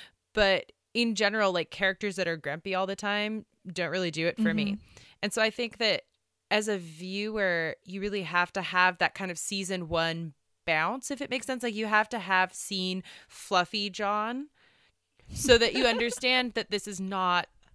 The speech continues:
Speaker 1: John, or this is not
Speaker 2: Yeah.
Speaker 1: the John that, that came from Earth.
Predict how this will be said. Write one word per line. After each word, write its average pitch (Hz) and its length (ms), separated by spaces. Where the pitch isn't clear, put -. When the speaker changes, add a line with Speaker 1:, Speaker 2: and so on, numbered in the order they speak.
Speaker 1:
John, 160 540
or 226 80
this 233 180
is 220 80
not 208 160
Speaker 2:
Yeah. 233 120
Speaker 1:
the 185 40
John 185 240
that, 180 100
that 196 180
came 190 260
from 165 220
Earth. - 560